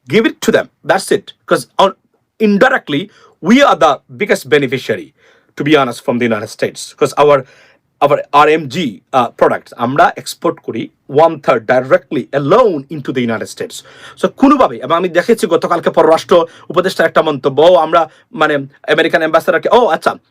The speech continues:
বলে রাখি আমি এই তথ্যটা। গতকালকে দেখুন, ঘুরে ফিরে এই আমার তথ্যটা, আন্দাজের তথ্যটা, অ্যাসেসমেন্টটা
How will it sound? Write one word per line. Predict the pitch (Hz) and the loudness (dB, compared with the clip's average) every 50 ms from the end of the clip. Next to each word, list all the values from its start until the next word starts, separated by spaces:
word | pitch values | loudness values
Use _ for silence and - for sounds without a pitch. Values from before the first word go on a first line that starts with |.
| _ _ - 143 | _ _ -4 2
বলে | 156 190 226 254 | 2 2 2 2
রাখি | 233 - - 156 | -2 -2 -2 -4
আমি | 135 139 | -2 -2
এই | 139 | -2
তথ্যটা। | 135 - 180 - - 147 131 131 107 110 _ _ _ _ _ - | 0 0 -2 -2 -2 -4 -2 -2 -4 -4 _ _ _ _ _ -4
গতকালকে | - - - 190 214 196 196 - 233 226 226 226 _ _ _ - | -4 -2 -2 0 -2 -2 2 4 2 2 2 0 _ _ _ -6
দেখুন, | 175 180 - - 175 147 135 135 | -4 -2 -2 0 -2 -2 -2 0
ঘুরে | 160 220 233 226 | 2 2 2 2
ফিরে | - 226 180 | 2 0 0
এই | 175 170 - - | 0 -2 -2 0
আমার | 165 180 185 202 214 220 - _ - | 0 0 2 2 0 0 -2 _ -4
তথ্যটা, | 226 220 _ _ - 220 202 175 156 - | -4 -4 _ _ -2 -2 -2 -2 -4 0
আন্দাজের | - 190 202 208 214 214 208 220 214 202 220 214 | 0 0 0 0 -2 0 2 2 2 2 0 0
তথ্যটা, | - 202 - _ - 165 147 127 104 _ _ - - _ _ _ _ - | 0 -6 -6 _ -6 -6 -6 -6 -8 _ _ -20 -20 _ _ _ _ 0
অ্যাসেসমেন্টটা | 208 226 - 320 277 - - - 320 349 311 - - - | 0 0 2 0 -2 -2 -4 -2 -2 -2 -2 -2 -4 -6